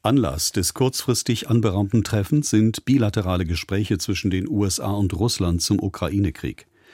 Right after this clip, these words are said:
Sie sollen morgen in Saudi-Arabien ohne Vertreter der Ukraine und der E U stattfinden.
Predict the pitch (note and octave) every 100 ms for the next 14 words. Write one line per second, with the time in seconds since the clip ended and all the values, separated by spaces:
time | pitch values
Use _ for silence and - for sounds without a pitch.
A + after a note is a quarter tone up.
0 | - - - F#2 G2+ G2 F#2+ G2 G#2+ C3
1 | D3 G#2 F#2 G2 G#2 A2 G2+ G2 G2+ G2+
2 | G#2 A2 A#2 C3+ G#2+ D2 - F#2 - G2+
3 | G#2 A#2 F#2+ F2+ - G2 D#2+ F2 F#2 A2
4 | - A2 C3 - G#2+ A2 G#2+ G#2+ A2+ D#2+
5 | C2 - F#2+ - - C#2+ - A1